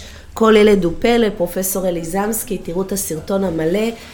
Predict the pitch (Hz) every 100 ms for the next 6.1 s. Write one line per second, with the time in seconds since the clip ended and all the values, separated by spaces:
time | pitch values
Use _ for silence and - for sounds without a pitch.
0 | - - - 165 156 160 160 160 - 175
1 | 214 214 220 202 196 - 175 170 208 208
2 | 185 175 - 165 160 - 220 226 226 202
3 | 165 160 165 165 165 165 - 196 202 165
4 | 165 254 285 208 - 214 220 - - 214
5 | 220 214 - 160 - 214 226 233 226 -